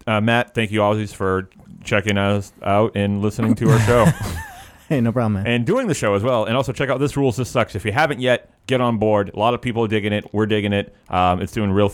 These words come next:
Speaker 1: it's doing real great. Spread the word. Um, and, um,
Speaker 2: Tell everyone you can, any way that you can.
Speaker 1: Yeah.
Speaker 2: And, and rate us five stars on iTunes. All the shows.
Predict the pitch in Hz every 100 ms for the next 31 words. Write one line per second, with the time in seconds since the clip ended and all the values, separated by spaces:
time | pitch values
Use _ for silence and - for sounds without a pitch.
0 | - 98 117 110 117 120 120 113 - -
1 | - 117 113 107 101 98 - _ _ -
2 | 90 90 87 82 - _ _ 95 95 92
3 | 92 92 92 90 - 139 127 123 127 123
4 | 117 131 120 107 113 110 110 107 107 123
5 | 110 113 101 95 135 127 131 135 - -
6 | 127 127 139 127 120 120 - 107 98 -
7 | - 127 135 131 143 113 101